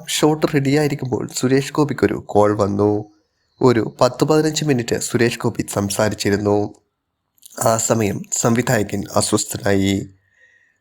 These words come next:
പെട്ടെന്നാണ് സുരേഷ് ഗോപി പറഞ്ഞത്, "ഞാൻ പോകുന്നു, പിന്നെ വരാമെന്ന്." അപ്പോൾ സംവിധായകൻ സുരേഷ് ഗോപിയെ ഇനി ഒരാഴ്ചത്തേക്ക് കിട്ടില്ല എന്നാണ്. അതുപോലെ അവൾ വന്നിരിക്കുന്നു എന്നുകൂടി സംവിധായകൻ കൂട്ടിച്ചേർത്തു എന്ന്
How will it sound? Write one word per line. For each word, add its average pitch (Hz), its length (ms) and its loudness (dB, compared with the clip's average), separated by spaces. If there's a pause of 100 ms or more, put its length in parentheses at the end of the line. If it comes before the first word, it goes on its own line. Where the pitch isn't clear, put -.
(100)
പെട്ടെന്നാണ് 156 600 2
സുരേഷ് 131 440 0
ഗോപി 135 360 0
പറഞ്ഞത്, 107 560 0
"ഞാൻ 117 300 4
പോകുന്നു, 104 460 0 (160)
പിന്നെ 113 240 2
വരാമെന്ന്." 101 640 0 (760)
അപ്പോൾ 120 260 4
സംവിധായകൻ 123 680 0
സുരേഷ് 110 440 -2
ഗോപിയെ 123 480 2
ഇനി 110 300 -2
ഒരാഴ്ചത്തേക്ക് 120 760 0 (180)
കിട്ടില്ല 123 400 2
എന്നാണ്. 104 540 -2 (600)
അതുപോലെ 110 520 2 (120)
അവൾ 123 280 2
വന്നിരിക്കുന്നു 127 600 2
എന്നുകൂടി 110 640 -2
സംവിധായകൻ 104 720 0
കൂട്ടിച്ചേർത്തു 104 920 -4
എന്ന് 107 260 2